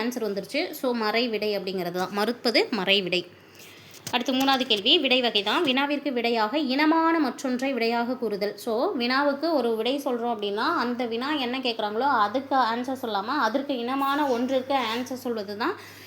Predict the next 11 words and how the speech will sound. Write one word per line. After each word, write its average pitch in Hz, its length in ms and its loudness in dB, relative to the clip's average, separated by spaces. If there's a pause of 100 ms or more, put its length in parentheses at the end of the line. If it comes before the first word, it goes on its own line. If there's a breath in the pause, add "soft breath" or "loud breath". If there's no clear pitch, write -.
(140 loud breath)
இன 285 360 4
விடை 240 340 4
அப்படின்னு 214 320 -2
சொல்லுவாங்க. 196 320 -2 (160)
So 294 160 0 (140)
இன 262 160 2
மொழி 247 360 6
விடை 226 260 6
அப்படிங்கிறது 208 440 2
சரியானது. 190 560 0 (1700 loud breath)
அடுத்து 240 320 0